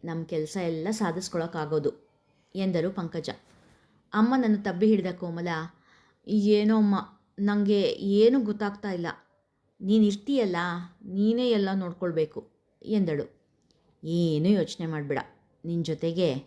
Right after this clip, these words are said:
ನಾನಿರ್ತೀನಿ" ಎಂದರು ಮಗಳ ತಲೆ ನೇವರಿಸುತ್ತಾ. "ಲತಾ ಅವರಿಗೆ ಸಿದ್ದು ಒಬ್ಬನೇ ಮಗ. ಇದು ನಿನ್ ಪಾಲಿಗೆ ವರಾನೂ ಹೌದು,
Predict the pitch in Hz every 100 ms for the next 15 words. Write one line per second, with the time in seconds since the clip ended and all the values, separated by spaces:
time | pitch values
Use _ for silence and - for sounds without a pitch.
0 | _ - 165 175 180 170 160 147 143 _
1 | _ _ - 196 196 185 190 214 175 185
2 | 185 165 180 165 156 156 - - 127 -
3 | _ _ _ _ _ _ _ _ _ _
4 | _ _ _ _ - 175 160 165 196 208
5 | 214 202 226 214 202 180 - - - 214
6 | 165 208 185 170 180 185 170 151 156 -
7 | _ _ _ _ _ _ _ - 180 185
8 | 165 131 - - 175 165 175 180 180 170
9 | 160 147 151 156 175 190 196 190 180 240